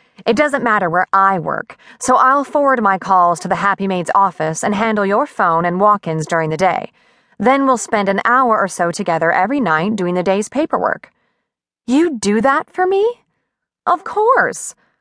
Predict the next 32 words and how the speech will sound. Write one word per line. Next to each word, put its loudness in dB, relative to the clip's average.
This -2
isn't 0
just -2
Happy -4
Maids -2
on 0
the -2
line. 0
It's 0
also 2
Kane's -4
business, -2
and -2
I'm 2
Kane's -2
assistant. -4
I 2
have -2
to -4
do 0
whatever 0
needs -6
to -6
be -4
done. -2
Besides, -2
I 0
like -4
you." -8
Ellie 2
laughed. -2
"Okay." 0